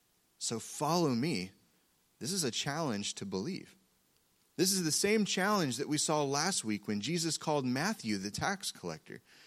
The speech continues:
Matthew seemed to have it all. He had wealth, security from the Roman government, and a great retirement plan. But he was missing the most important thing. He was missing the only thing that could provide real purpose and real meaning in his life.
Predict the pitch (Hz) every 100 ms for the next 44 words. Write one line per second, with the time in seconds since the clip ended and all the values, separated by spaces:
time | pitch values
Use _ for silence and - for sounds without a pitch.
0 | - - 151 185 240 226 196 220 208 190
1 | 165 190 185 190 214 87 - - _ _
2 | 156 135 110 147 175 190 - _ _ _
3 | _ _ - 120 - 170 180 185 180 160
4 | 135 120 139 160 139 127 135 151 151 -
5 | 117 107 131 156 147 - 160 175 127 76
6 | - 85 76 - _ _ _ _ _ -
7 | 113 117 120 135 160 139 113 120 139 -
8 | 117 110 123 120 107 139 117 80 _ _
9 | _ _ _ _ _ 135 135 160 170 170
10 | 156 123 151 170 175 160 160 170 123 -
11 | 143 131 - - - 139 151 151 131 170
12 | 175 - 104 - 87 110 120 165 156 151
13 | 165 135 113 110 101 120 165 85 -